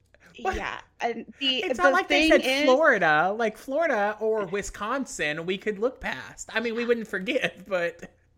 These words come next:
Speaker 2: Well, the thing is, like, even if I can tell my father, if he uses that word, our conversation is immediately over. No questions asked. I will walk away.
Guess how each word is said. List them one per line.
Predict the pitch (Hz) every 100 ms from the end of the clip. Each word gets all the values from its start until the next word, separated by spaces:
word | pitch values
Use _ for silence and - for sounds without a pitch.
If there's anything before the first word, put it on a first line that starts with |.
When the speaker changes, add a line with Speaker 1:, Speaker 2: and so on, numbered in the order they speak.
| _
Speaker 2:
Well, | 427 403
the | 381
thing | 403 392
is, | 370 339 330
like, | 311 - 349
even | 403 440
if | 359
I | 302
can | 302 330
tell | 339 277
my | 254 226 226
father, | 277 220 220 247 262
if | 226
he | - 247
uses | 220 226 226 247
that | 233 202
word, | 208 233
our | 214 214
conversation | - 208 208 226 202 - 247
is | 208 202
immediately | 196 196 208 233 262 254 226 175
over. | 185 214 392 480 494 - _ - - - - - _ -
No | 220 233 240
questions | 269 262 - 302 254
asked. | 226 247 392 - -
I | - 202
will | 202 202
walk | 196 208 240
away. | 214 214 285